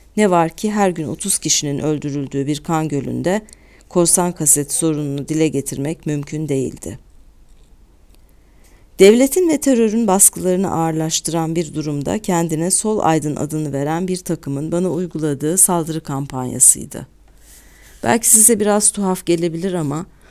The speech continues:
o kan ve ateş günlerinde bile yarı aydın sanatçı kesimi birbiriyle uğraşmayı ve kıskançlık krizlerinin sebep olduğu dedikodu alışkanlığını bırakmamıştı.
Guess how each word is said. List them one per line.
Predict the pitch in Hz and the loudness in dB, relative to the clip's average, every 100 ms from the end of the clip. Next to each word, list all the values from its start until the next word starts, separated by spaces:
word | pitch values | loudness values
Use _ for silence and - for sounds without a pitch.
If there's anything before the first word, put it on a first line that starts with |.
| - | -12
o | - 185 | -6 -4
kan | - 214 226 | 0 2 2
ve | 170 | 0
ateş | 170 214 214 | -2 0 0
günlerinde | - 160 156 143 143 151 | -2 -4 -4 -4 -2 -2
bile | 147 139 | -2 -2
yarı | 165 175 175 | 0 0 0
aydın | 202 165 151 151 | 0 -2 -2 0
sanatçı | - 156 143 147 - | 0 0 -6 -4 -4
kesimi | - 143 - 135 196 196 | -2 0 0 -2 -4 -2
birbiriyle | 180 175 175 165 139 | 0 0 0 0 -2
uğraşmayı | 147 151 156 - 143 143 175 214 | -4 -4 -2 -2 -2 -2 -2 -2
ve | 190 | -4
kıskançlık | - 190 - 190 190 - - | 2 2 2 0 0 -2 -4
krizlerinin | 156 143 - 147 139 | -4 -2 -2 -2 -2
sebep | 143 - 160 185 | 2 2 2 0
olduğu | 156 143 135 139 165 - - _ _ - _ - | 0 -2 -4 -6 -6 -10 -20 _ _ -20 _ 2
dedikodu | 190 - 214 214 | 2 2 0 0
alışkanlığını | 165 147 - 165 147 147 175 175 | 0 2 2 0 -4 -4 -4 -4
bırakmamıştı. | 156 147 - 131 - - - 117 | -4 -4 -6 -10 -2 0 0 -2